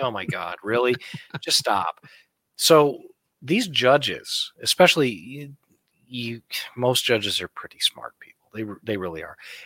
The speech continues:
Speaker 1: And <laughs>
Speaker 2: Mm-hmm.
Speaker 1: they develop a great level of, um, street smarts.
Speaker 2: Mm-hmm.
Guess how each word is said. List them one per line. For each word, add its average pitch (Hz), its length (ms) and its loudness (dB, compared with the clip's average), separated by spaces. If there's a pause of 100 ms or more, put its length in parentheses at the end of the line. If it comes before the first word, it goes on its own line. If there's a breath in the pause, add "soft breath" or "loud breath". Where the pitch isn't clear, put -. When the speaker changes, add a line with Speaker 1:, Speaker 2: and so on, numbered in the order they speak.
(140 loud breath)
Speaker 1:
And 175 280 -4
<laughs> - 40 2
Speaker 2:
Mm-hmm. 123 320 4
Speaker 1:
they 156 140 8
develop 151 380 4
a 120 60 2 (120)
great 113 340 2
level 110 320 -2
of, 95 160 -8
um, 95 440 -8 (640)
street - 380 2
smarts. - 520 0 (500)
Speaker 2:
Mm-hmm. 120 240 0